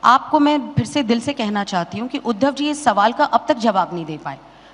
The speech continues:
मैं उनका सम्मान करती हूँ, मैं हर चीज़ का सम्मान करती हूँ। आप हर वक्त ये सवाल पूछते हैं कि इनकी alliance हुई कि नहीं, उनकी alliance हुई नहीं। पीठ पे छुरा, दो हज़ार चौदह में हम अलग क्यों हुए? दो हज़ार नौ के चुनाव में शिवसेना और भाजपा के साथ क्या हुआ था?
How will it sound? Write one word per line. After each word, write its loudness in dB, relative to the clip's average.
मैं 6
उनका 4
सम्मान 2
करती -4
हूँ, 0
मैं 2
हर 4
चीज़ -6
का 2
सम्मान -2
करती -10
हूँ। -18
आप 6
हर 2
वक्त 0
ये 0
सवाल 4
पूछते -6
हैं -4
कि -6
इनकी 0
alliance 0
हुई -2
कि -4
नहीं, 0
उनकी 0
alliance 0
हुई -6
नहीं। -8
पीठ 0
पे 0
छुरा, 2
दो 2
हज़ार 4
चौदह 0
में 2
हम 2
अलग 0
क्यों -2
हुए? -6
दो 4
हज़ार 4
नौ 6
के -2
चुनाव 4
में 0
शिवसेना 0
और 4
भाजपा 2
के -2
साथ 4
क्या 2
हुआ 2
था? -8